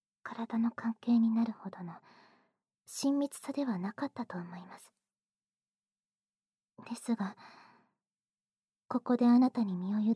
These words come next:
ねることができなければ、今後、一生あなたに対し、自分の意志で何かをすることが、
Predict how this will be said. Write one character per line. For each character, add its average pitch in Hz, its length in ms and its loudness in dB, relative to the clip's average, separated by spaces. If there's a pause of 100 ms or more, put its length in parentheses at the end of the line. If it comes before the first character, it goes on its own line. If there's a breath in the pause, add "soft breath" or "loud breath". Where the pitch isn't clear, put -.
(120)
ね 233 100 6
る 233 120 -2
こ - 100 -14
と 190 140 -10
が 185 120 -10
で - 120 -16
き - 160 -2
な 202 80 -10
け - 160 -20
れ - 120 -20
ば、 - 120 -20 (1500)
今 233 240 0
後、 240 180 -4 (1080 loud breath)
一 277 120 -2
生 302 380 0
あ 294 40 0
な 302 120 -2
た 277 140 -4
に 208 100 -2
対 208 220 -10
し、 - 240 -18 (1300)
自 233 160 0
分 254 240 6
の 254 140 4
意 262 60 0
志 - 120 -8
で 208 120 0
何 220 260 -2
か 202 160 -10
を 175 60 -8
す - 160 -12
る 190 100 -8
こ - 140 -14
と 214 120 -14
が、 - 220 -14